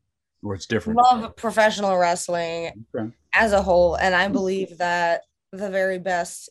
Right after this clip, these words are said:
Speaker 2: um, comes from versatility. So I don't think I could choose a certain style to say, "This is,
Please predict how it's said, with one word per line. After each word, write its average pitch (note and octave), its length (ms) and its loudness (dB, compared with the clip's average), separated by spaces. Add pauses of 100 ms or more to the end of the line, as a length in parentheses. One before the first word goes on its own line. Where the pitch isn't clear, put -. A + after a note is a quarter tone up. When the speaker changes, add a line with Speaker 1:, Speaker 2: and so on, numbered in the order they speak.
Speaker 2:
um, F3+ 480 -4
comes G#3 260 -6
from A3+ 160 -4
versatility. F#3 800 -2 (340)
So A3 460 0 (160)
I A3+ 160 0
don't B3 160 -4
think G#3 240 -8
I F#3+ 100 -2
could F#3+ 200 -12
choose F3+ 720 -10 (640)
a G3+ 80 4
certain F#3+ 320 -2
style F3 460 2
to F#3+ 100 -8
say, F3 300 2
"This E3+ 340 -4
is, E3+ 380 -4